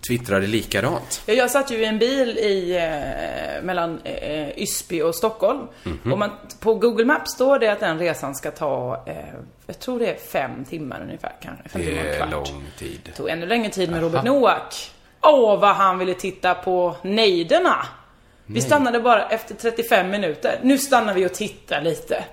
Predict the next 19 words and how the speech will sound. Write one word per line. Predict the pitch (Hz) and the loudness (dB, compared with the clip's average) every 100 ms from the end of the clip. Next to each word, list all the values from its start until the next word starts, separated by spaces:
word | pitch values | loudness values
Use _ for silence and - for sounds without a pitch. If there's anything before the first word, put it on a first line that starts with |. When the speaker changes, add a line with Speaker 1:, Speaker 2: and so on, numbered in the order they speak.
| - _ _ | -20 _ _
Speaker 1:
Men | 131 131 | -2 2
vad | 127 | 2
är | 107 95 101 151 | 2 2 -2 -4
en | 165 156 147 | -4 -4 -2
nejd? | 82 76 78 78 90 - - - | -2 -2 -6 -8 -14 -16 -14 -4
Speaker 2:
Nejder | 254 254 233 | 0 2 2
är | 330 320 | 2 0
ju | 262 262 254 240 233 | 0 0 0 0 0
landskapet | 233 277 247 - 202 - | 2 2 0 -4 -4 -4
omkring | 220 220 175 | -4 -4 -4
dig. | 185 240 247 - _ _ | -6 -10 -14 -18 _ _
Speaker 1:
Ah, | 123 127 | -6 -4
så | 120 123 | -4 -4
det | 120 | -2
är | 117 | 0
inget | 107 95 | 0 -4
speciellt | - 123 143 151 - | -6 -4 -4 -6 -10
att | 127 | -8
se? | 107 | -6